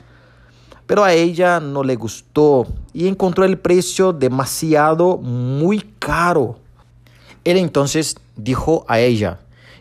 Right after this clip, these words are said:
"¿Qué monto cobrarías por hacer este trabajo? ¿Cuánto crees que vale este trabajo?". Ella le dijo: "Pero a mí me, creo que diez dólares,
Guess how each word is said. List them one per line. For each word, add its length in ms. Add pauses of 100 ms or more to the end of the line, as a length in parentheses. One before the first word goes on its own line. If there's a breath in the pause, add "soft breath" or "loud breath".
"¿Qué 120
monto 640
cobrarías 640
por 200
hacer 380
este 260
trabajo? 640 (240)
¿Cuánto 340
crees 220
que 120
vale 520
este 280
trabajo?". 640 (480 soft breath)
Ella 300
le 120
dijo: 400 (380 soft breath)
"Pero 540
a 40
mí 280
me, 400
creo 220
que 400 (100)
diez 340
dólares, 580